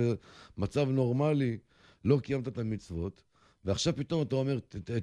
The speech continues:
תראו בי"? והיו בשואה אלפים של סיפורים כאלה, אלפים. היה סיפור אחד ששמעתי אותו מכבוד הרב הגאון, הרב ראובן אלבז שליטא, ראש מוסדות אור החיים,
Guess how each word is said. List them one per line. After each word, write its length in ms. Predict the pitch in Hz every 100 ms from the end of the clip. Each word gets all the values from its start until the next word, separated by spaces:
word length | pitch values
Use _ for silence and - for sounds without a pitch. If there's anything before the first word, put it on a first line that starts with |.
| -
תראו 340 | 113 107 101
בי"? 180 | 85 107 - _ _ _ _ _ -
והיו 340 | 98 131 143
בשואה 840 | 110 101 - 117 127 156 143 104
אלפים 420 | 107 92 - 214
של 120 | 170 139
סיפורים 460 | - - 107 101
כאלה, 360 | 95 92 92 85 82 _ -
אלפים. 680 | 110 107 - 185 208 139 85 - _ _ _ _ _ _ _ _ _ _ _
היה 140 | 110 123
סיפור 420 | - - 156 147
אחד 260 | - 139
ששמעתי 400 | 107 104 120 131
אותו 200 | 101 131
מכבוד 640 | 123 110 104 82 - 120 113
הרב 220 | 123 113
הגאון, 440 | 92 101 135 131 - _ _ _ - _ -
הרב 260 | 110 131
ראובן 380 | 107 117 110 120
אלבז 440 | 123 147 117 95 -
שליטא, 400 | - 104 123 98 82
ראש 240 | 95 113 92
מוסדות 400 | 101 87 113 -
אור 160 | 110
החיים, 420 | 95 - 113 127